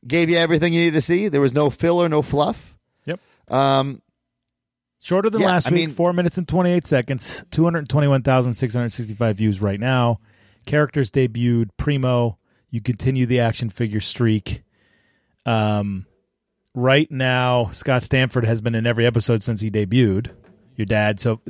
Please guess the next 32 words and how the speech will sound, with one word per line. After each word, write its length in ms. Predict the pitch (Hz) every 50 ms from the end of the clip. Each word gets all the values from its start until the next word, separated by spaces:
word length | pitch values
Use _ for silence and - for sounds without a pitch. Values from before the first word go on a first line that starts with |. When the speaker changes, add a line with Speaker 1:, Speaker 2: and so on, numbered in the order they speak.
| - _ - 110
Speaker 2:
so 160 | - 127 110
far. 440 | 101 - 107 104 101 101 98 95 101
You're 180 | - 135 127
keeping 300 | - - 233 214 226 196
everybody 320 | 180 156 156 139 143 131 123
going, 260 | 120 101 85 78 101
which 160 | 92 98 -
is 100 | 101 -
cool. 280 | - - 107 - - _ _ _ - _ _ _
Speaker 1:
Right. 240 | - 113 113 98 - - _ _ _ _ _ _ _ _ _ - - -
And 100 | - 196
I 40 | 226
Speaker 2:
Um, 60 | -
Speaker 1:
mentioned 260 | 233 233 143 - 208 202
this 140 | 190 131
last 260 | 160 175 190 185 - -
week. 160 | 139 123 95
Like, 300 | 120 127 127 117 - - - _ _ _ _ _ _ _
Speaker 2:
Yep. 100 | 180 156
Speaker 1:
if 80 | 135 - -
I'm 480 | 143 160 180 185 190 196 196 202 202 180 143 120 - - -
getting 260 | 113 151 156 170 156
someone 240 | - 170 165 165 147 -
to 100 | 143 117
film 360 | - - 156 156 170 170 175
me 320 | 180 190 196 202 196 - _ _ -
doing 300 | 117 147 160 180 190 190
something, 460 | 214 196 190 180 220 220 233 247 226 _ _ _ _ _ _ _ _ _ _ _ _ _ _ _ _ _ _ _
it's 160 | - 135 - 160
easy 260 | 190 196 147 175 170
to 60 | 143
just 480 | 120 139 139 - - - - - -